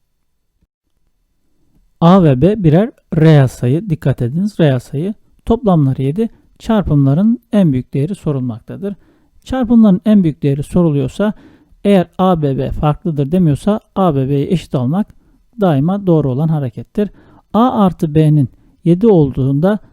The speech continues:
A ve B'yi yedi bölü iki, yedi bölü iki alabilirim. En büyük değeri elde edeceğim bunlarla. Çarpımları da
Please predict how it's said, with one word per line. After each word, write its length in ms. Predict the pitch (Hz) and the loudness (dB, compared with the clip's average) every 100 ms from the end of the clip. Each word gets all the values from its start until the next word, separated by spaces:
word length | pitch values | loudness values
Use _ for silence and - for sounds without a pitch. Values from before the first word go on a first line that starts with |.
| _ _ - | _ _ -4
A 200 | 202 208 | 0 2
ve 180 | 160 139 | 0 0
B'yi 320 | 143 160 - | 0 0 0
yedi 240 | 202 208 202 | 0 0 0
bölü 180 | 147 | 2
iki, 400 | 131 123 - 208 196 _ _ _ - | 0 -4 -2 -2 -2 _ _ _ -2
yedi 240 | 185 175 | 0 2
bölü 220 | 151 123 | 2 2
iki 340 | 123 120 214 214 _ _ - | 0 -2 -4 -4 _ _ -2
alabilirim. 600 | 170 139 110 127 196 233 | 0 0 -2 -4 -4 -4
En 180 | 220 160 | 0 0
büyük 220 | 139 - | 0 -4
değeri 180 | 151 139 | -4 -2
elde 240 | 139 131 135 | -2 -4 -6
edeceğim 400 | 120 120 123 123 | -6 -6 -4 -2
bunlarla. 460 | 131 139 160 196 - _ _ _ _ _ | -2 -4 -4 -6 -8 _ _ _ _ _
Çarpımları 680 | - 226 - 156 139 120 127 | -2 0 2 2 2 0 -2
da 160 | 190 | -2